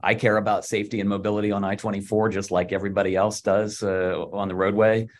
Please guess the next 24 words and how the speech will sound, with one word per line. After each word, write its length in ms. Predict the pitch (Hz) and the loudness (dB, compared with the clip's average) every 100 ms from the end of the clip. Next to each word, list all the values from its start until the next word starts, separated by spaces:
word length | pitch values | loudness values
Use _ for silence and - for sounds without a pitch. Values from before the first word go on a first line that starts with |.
| _ _ - | _ _ -2
You 120 | 107 | 0
know, 60 | 90 | 2
Vanderbilt 600 | 113 127 104 113 110 - | 4 4 4 2 0 -2
specifically, 1000 | - 95 110 113 120 143 143 143 117 - | -6 -4 -4 -2 -2 0 0 -2 -4 -6
one 240 | 113 120 | -4 -2
of 60 | 113 | -2
the 80 | 98 | -2
things 360 | 113 107 107 | -2 -2 0
that 160 | 101 90 | 0 0
we 360 | 95 101 98 _ - | 0 -2 -2 _ -2
take 220 | 110 104 | 0 0
to 80 | 87 | 0
heart 300 | 95 101 101 | 4 4 2
is 140 | 87 | -2
use-driven 840 | 90 101 - - - 98 98 104 | 0 -2 -4 -12 -6 0 2 2
research. 520 | 95 95 - 64 - - | 0 -2 -2 -6 -8 -12
We 340 | 87 90 90 90 _ - | -4 -2 -2 -6 _ -8
care 300 | - 101 101 | 4 4 6
not 280 | 98 101 98 | 4 2 2
only 300 | 101 101 95 | 2 0 -2
about 480 | 90 92 90 92 - | 0 0 0 -2 -6
the 320 | 85 90 92 | -14 -10 -4
novelty 560 | 90 95 98 101 95 95 | -2 0 -2 -4 -4 -2
of 240 | 87 | -4